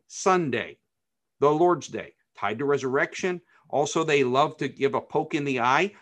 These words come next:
because one of the major gods in that period of the Roman Empire was, in fact, the sun god. And there was this concept called henotheism,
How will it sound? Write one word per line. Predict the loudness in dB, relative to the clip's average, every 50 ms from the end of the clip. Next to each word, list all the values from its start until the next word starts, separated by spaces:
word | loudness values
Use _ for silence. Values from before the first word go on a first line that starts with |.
| _ _ -14
because | -14 -10 -6 -6 -6 -4
one | -2 0 0 2
of | 2 2
the | 0 0 0
major | 0 0 0 0 0 -2 -2 0 0 0
gods | 0 0 0 2 4 4 4 2 0 -6 -14 -10 -6
in | -6 -4
that | -2 -4 -4 -6
period | -8 -6 -4 -4 -4 -4
of | -6 -6
the | -6 -4
Roman | -4 -2 -2 -2 -4
Empire | -4 -6 -2 0 0 0 0 -4 -6
was, | -8 -4 -2 -2 -2 -2 -2 -4
in | -6 -6
fact, | -4 -4 -4 -4 -4 _
the | -12 -12
sun | -10 -8 -8 -6 -2
god. | 0 2 0 0 -2 -6 _ _ _ _ _ _ _ _ _ _ _ _ _ _ _ _ -4
And | -2 0 2
there | 4 4
was | 4 4 2
this | 0 -2
concept | -4 -2 -4 -4 -2 -4 -6 -8 -6
called | -4 -4 -4 -4
henotheism, | -6 -6 -4 -2 -2 -2 -4 -4 -6 -6 -4 -4 -2 -2 -2 -2